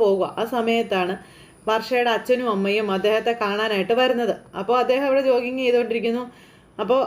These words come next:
അയാളാണ് ഈ കാണുന്ന കാര്യങ്ങളെപ്പറ്റി പറഞ്ഞത്. കൂട്ടുകാരൻ നമ്മുടെ രവിയേട്ടനോട് ചോദിക്കും, "എനിക്ക് അയാളെ കാണുകയും വേണ്ട, അയാളോട് സംസാരിക്കുകയും വേണ്ട, എനിക്ക് അയാളെ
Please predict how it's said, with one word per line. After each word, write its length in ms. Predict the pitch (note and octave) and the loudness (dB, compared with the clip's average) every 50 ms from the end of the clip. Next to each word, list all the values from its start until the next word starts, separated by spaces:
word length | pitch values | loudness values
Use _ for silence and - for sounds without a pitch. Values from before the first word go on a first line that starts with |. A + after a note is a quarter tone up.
| - | 0
അയാളാണ് 520 | A3+ A#3 A#3 A#3+ A#3+ B3 C4 C4 B3+ B3 B3+ | 0 0 2 2 2 2 0 0 -2 -4 -6
ഈ 80 | B3+ A#3+ | -6 -6
കാണുന്ന 320 | A#3+ A3 A3 A3+ A#3 B3 B3+ | -4 -4 -2 -2 -4 -2 0
കാര്യങ്ങളെപ്പറ്റി 580 | B3 A3+ A3 A3 A3+ A3 A3+ A3+ A3+ A#3 A#3+ C4 A#3+ | 0 0 0 0 0 0 0 0 0 0 -2 0 -2
പറഞ്ഞത്. 320 | A#3 G#3 G#3 G#3+ A3 A3 | -2 -2 -2 -2 -4 -4
കൂട്ടുകാരൻ 600 | A3+ G3+ A3+ A3 G#3+ A#3 A#3+ A#3+ A#3+ A#3 A3 G#3 G#3 | -2 -2 -2 -2 -2 -2 0 2 2 2 2 0 -2
നമ്മുടെ 240 | G#3 G3 G3+ F#3+ G3+ | -2 -4 -2 0 0
രവിയേട്ടനോട് 440 | G3+ F#3+ G3 G3 F#3+ G3 G3+ G3+ G3+ | 0 2 2 2 0 0 -4 -4 -2
ചോദിക്കും, 340 | F#3+ G3 F#3 F3 F3+ G3 G3 | 0 0 0 0 0 0 0
"എനിക്ക് 240 | G3 G3+ A3+ A3+ B3 G3+ | 0 0 0 0 0 0
അയാളെ 220 | F#3 F#3 F3+ F#3 F#3 F#3 | 0 0 -2 -4 -4 -4
കാണുകയും 460 | F3 E3 E3+ F3 G3 G#3+ A#3+ C4 C4 | -6 -4 -4 -4 -2 -2 -2 -2 -2
വേണ്ട, 220 | A#3 G3+ F#3+ G3 | 0 0 0 0
അയാളോട് 380 | G3+ F#3+ F3+ E3+ E3+ F3 E3+ F3 | 0 0 0 0 0 0 -2 -2
സംസാരിക്കുകയും 680 | E3+ F3 E3 D#3+ E3 G3 F#3+ F#3 F#3+ F#3+ B3 A#3+ A3+ | -4 -4 -4 -4 -2 0 0 0 2 2 0 0 0
വേണ്ട, 120 | G#3 F#3+ F#3+ | 0 0 -2
എനിക്ക് 200 | G3+ A3 - D4 C4 | -2 -2 0 -2 -2
അയാളെ 140 | B3 B3 | -2 -2